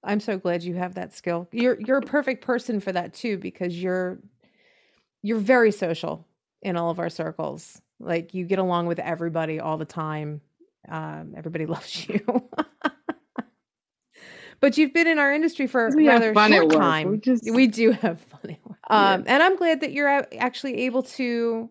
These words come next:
Speaker 1: you know, go and go back and use that skill that you have to get you through, you know, our industry being shut down. Does this change your mind at all about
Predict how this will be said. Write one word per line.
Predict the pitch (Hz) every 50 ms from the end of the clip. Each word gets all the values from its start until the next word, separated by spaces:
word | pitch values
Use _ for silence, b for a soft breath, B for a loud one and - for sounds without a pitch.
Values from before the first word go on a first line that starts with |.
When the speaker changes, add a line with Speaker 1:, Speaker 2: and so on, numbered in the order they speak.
| _ -
Speaker 1:
you | - 247 233
know, | 220 220 214
go | 208 226 226 226 226 220 233 -
and | - 214 202 - _ -
go | 214 226 226
back | 226 233 226 226 -
and | 214 208 208
use | 214 233 240 226 233
that | 226 214 - 196
skill | - - - - 240 240 240 220 208 202 208 202 _ -
that | 226 214 -
you | 196 196
have | 185 190 220 240 240 220 196 190 185 185 185 202 - _ _ _ _ _ _ _ _ _ _ -
to | - 240
get | 208 190 220 - -
you | - 208 208 208 196
through, | 190 - - - 240 240 233 220 214 208 202 202 202 202 _ _ _ _ _ _ _ _ _ _ _ _ _
you | - 214 202
know, | 196 196 190 190 190 190 - -
our | - 202 202 160
industry | 208 214 226 220 226 - 220
being | 202 208 202 196 190
shut | - - 220 - -
down. | 196 196 202 220 220 196 175 170 175 190 - _ _ _ _ _ _ -
Does | 254 254 220
this | 226 277 294 285 285 -
change | - - 311 277 285 285 240 247
your | 269 269
mind | 254 240 226 220 233 247 254
at | 294 285
all | 285 294 294
about | 294 285 285 277 285 277 -